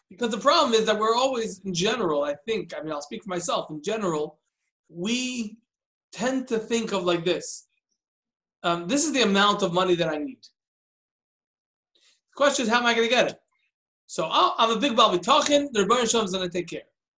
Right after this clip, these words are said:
But the right perspective is, no, whatever I get is the right amount of money that I need. In other words, our level of B'tachin is,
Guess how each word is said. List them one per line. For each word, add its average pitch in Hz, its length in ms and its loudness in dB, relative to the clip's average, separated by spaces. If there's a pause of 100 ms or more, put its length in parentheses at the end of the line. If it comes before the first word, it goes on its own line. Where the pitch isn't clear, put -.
(800)
But 202 280 -2
the 196 100 2
right 269 320 2
perspective 180 600 2
is, 165 540 -4 (160)
no, 240 220 -8 (160)
whatever 247 480 4
I 240 100 2
get 208 540 4 (240)
is 214 240 0
the 202 100 2
right 226 260 4
amount 196 280 2
of 190 60 -2
money 208 160 4
that 185 100 0
I 190 100 2
need. 262 240 -4 (840)
In 208 60 -4
other 226 140 8
words, 202 280 4 (520)
our 233 220 6
level 269 440 6
of 208 140 4
B'tachin 226 520 2
is, 175 460 2